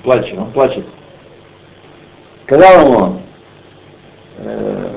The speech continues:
не обращай внимания, большое дело.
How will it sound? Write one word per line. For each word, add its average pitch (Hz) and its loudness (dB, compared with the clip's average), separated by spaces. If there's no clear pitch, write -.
не 170 -2
обращай 175 2
внимания, 104 -4
большое 107 -6
дело. - -2